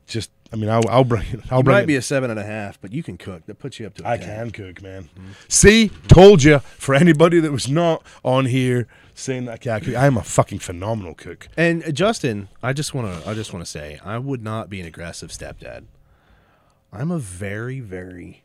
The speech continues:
Speaker 2: I'm very open. I'm always a shoulder. I'm always the jackass. I'm willing to play all the time.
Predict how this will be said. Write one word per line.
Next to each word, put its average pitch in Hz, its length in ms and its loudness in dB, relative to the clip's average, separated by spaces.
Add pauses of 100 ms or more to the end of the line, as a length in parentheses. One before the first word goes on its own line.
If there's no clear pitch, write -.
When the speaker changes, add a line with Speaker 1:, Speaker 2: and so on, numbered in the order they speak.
(180)
Speaker 2:
I'm 135 160 -10
very 165 280 -6
open. 139 360 -8 (680)
I'm 98 140 -12
always 143 300 -6
a 170 40 -10
shoulder. 156 460 -6
I'm 101 120 -10
always 139 280 -6
the 160 80 -14
jackass. 135 640 -8
I'm 95 100 -14
willing 135 240 -6
to 151 60 -10
play 113 320 -12
all 104 160 -10
the 143 80 -12
time. 95 320 -16